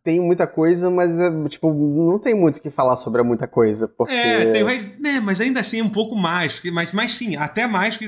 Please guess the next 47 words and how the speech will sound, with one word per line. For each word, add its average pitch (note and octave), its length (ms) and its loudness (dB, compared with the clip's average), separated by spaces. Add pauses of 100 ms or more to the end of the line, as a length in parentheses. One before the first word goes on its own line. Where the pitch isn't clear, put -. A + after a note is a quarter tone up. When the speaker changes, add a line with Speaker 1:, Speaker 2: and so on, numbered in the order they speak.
Speaker 2:
que, G#3 200 -2
que G3 100 -4
Red F#3+ 200 -2
Dead, C#3+ 320 -4
porque A#2+ 220 -4
é - 40 2
o C#3+ 40 -2
que - 80 -16
parece, D#3+ 300 4
Speaker 1:
Sim, C3 120 2
exa-, A#2+ 140 2
Speaker 2:
porque D3 140 4
Speaker 1:
isso C#3 80 -2
que F3+ 80 4
eu D#3+ 40 2
tô D3+ 60 2
falando, G3 400 2
tipo, - 180 -8
o B2+ 220 2
Red C3+ 140 4
Speaker 2:
E D#3 40 2
olha, D3+ 220 4
Speaker 1:
Dead F3 160 0
não F#3+ 80 2
chega F#3 300 4
Speaker 2:
é. - 40 6
Speaker 1:
no, B2+ 200 2
no, A#2+ 440 -2 (160)
nesse B2 280 0
nível. A2 140 0
Speaker 2:
Inclusive, C4 440 -2
na G#3 160 -4
verdade, F#3 500 -4
assim, A#2 320 -4
não, C#3+ 140 0
não, D3+ 240 -2
não D3+ 140 0
chega G#3 260 -2
não, C#3 140 -2
porque C3 200 -8
até D3 300 -4
o D#3 60 0
Red D3 160 -4
Dead, F3+ 160 0
se F3+ 120 -4
eu F3+ 80 -2
não, E3 80 -6